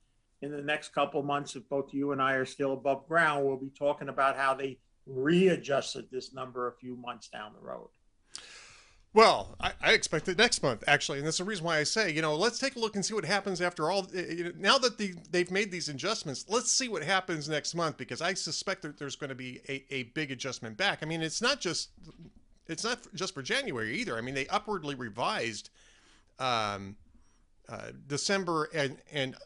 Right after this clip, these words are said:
Speaker 2: uh, November, which is, you know, normal. They'll usually upward, they usually do revisions to the previous two months, but these are upward revisions that added something like seven hundred thousand jobs. I mean, these are massive re-, revisions based on this new methodology that,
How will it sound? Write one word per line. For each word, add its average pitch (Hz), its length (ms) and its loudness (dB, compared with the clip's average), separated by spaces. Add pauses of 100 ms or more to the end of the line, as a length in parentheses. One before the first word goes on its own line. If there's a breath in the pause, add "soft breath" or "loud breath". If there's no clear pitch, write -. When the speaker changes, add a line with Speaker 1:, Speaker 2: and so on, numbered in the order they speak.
Speaker 2:
uh, 117 140 -4
November, 151 380 0
which 190 140 0
is, 254 180 -4
you 320 140 -2
know, 247 40 -2
normal. 185 280 4
They'll 139 260 2
usually 185 300 -4
upward, 156 300 -6
they 170 200 0
usually 202 320 -2
do 156 120 -6
revisions 143 500 -4
to - 80 -14
the 127 80 -10
previous 123 320 -8
two 143 140 -8
months, 202 200 -4
but 156 140 -10
these 269 220 -4
are 202 180 -4
upward 190 280 -4
revisions 143 720 -4 (480 soft breath)
that 156 240 0
added 160 440 2
something 190 340 -4
like 135 160 -2
seven 202 320 -4
hundred 175 220 -6
thousand 135 360 -4
jobs. 220 400 -4
I 170 40 -6
mean, 190 160 -4
these 254 180 -4
are 120 220 -6 (200)
massive 185 560 -2
re-, 110 120 -6 (180)
revisions 113 640 -8
based 165 440 -4
on 147 340 -4
this 135 300 -8
new 160 160 -2
methodology 147 680 -4
that, 117 240 -4